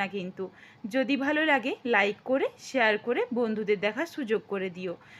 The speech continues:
তোমরা যদি এই রকম নিত্য নতুন রেসিপি আরও পেতে চাও, তাহলে অবশ্যই আমার চ্যানেলটিকে সাবস্ক্রাইব করে পাশে থাকা বেলটি on করে all notification on করে দিও, যাতে আমার প্রত্যেকটা রেসিপির নোটিফিকেশন সবার প্রথমে তোমাদের কাছে পৌঁছে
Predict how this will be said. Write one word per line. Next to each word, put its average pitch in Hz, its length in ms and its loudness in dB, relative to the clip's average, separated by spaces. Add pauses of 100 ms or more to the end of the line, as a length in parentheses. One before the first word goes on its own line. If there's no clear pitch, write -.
(180)
তোমরা 269 280 4
যদি 277 240 -2 (160)
এই 254 160 2
রকম 277 220 0 (100)
নিত্য 247 180 -4 (140)
নতুন 285 300 2
রেসিপি 285 300 -4 (160)
আরও 226 220 2
পেতে 285 220 -2 (120)
চাও, 294 180 2 (420)
তাহলে 262 280 2 (160)
অবশ্যই 294 480 0
আমার 254 240 2
চ্যানেলটিকে 254 460 0 (100)
সাবস্ক্রাইব 320 480 0 (120)
করে 330 220 0
পাশে 262 260 -4
থাকা 254 240 -2
বেলটি 247 300 0 (100)
on 247 120 2
করে 285 220 0 (460)
all 254 140 6 (120)
notification 254 580 -2 (120)
on 254 80 2 (120)
করে 311 240 2
দিও, 233 140 -2 (220)
যাতে 214 280 2
আমার 214 220 0
প্রত্যেকটা 247 520 -2
রেসিপির 247 480 -2
নোটিফিকেশন 233 540 -4 (400)
সবার 226 440 2
প্রথমে 226 280 0 (100)
তোমাদের 214 380 2
কাছে 208 180 -4 (100)
পৌঁছে 196 300 -6